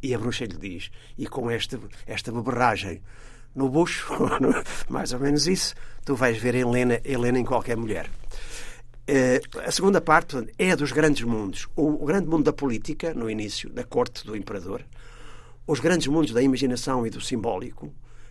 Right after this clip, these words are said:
eh, no laboratório ou na Grécia Antiga com Helena de Troia, e os grandes mundos da política e da sociedade. Toda a recuperação, por exemplo, da história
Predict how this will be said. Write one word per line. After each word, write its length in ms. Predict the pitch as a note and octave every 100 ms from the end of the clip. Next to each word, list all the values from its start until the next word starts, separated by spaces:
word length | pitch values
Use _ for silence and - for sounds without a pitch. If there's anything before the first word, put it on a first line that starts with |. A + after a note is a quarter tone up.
| -
eh, 260 | B2+ A2 G#2
no 140 | B2+
laboratório 760 | B2 A#2+ A#2 C3 A#2+ A2 F#2 G#2
ou 340 | - D#3 C3+ A#2
na 120 | G#2+
Grécia 280 | A#2+ A2+ A#2
Antiga 300 | G2+ C3 G#2+
com 140 | - A2+
Helena 240 | G#2 G#2+
de 60 | G#2
Troia, 360 | - A2+ A2 A#2 - - - -
e 220 | E3+ - -
os 180 | C#3
grandes 380 | G#2+ C#3 E3+ -
mundos 460 | A2+ A#2+ A#2+ - - - - -
da 120 | D3
política 580 | - B2+ C3 - B2+ B2+
e 20 |
da 100 | A2
sociedade. 600 | - - A#2+ G2 F#2+ - - -
Toda 540 | F3+ F3 D#3+ D3 C3+ -
a 240 | C#3 C3+
recuperação, 1000 | C3 E3 F#3 G3+ F3+ D3+ - F#3+ E3 G#2+ - - - - - -
por 80 | D3+
exemplo, 280 | C#3 E3 -
da 80 | C3
história 680 | - E3+ E3 D#3 D3+ D3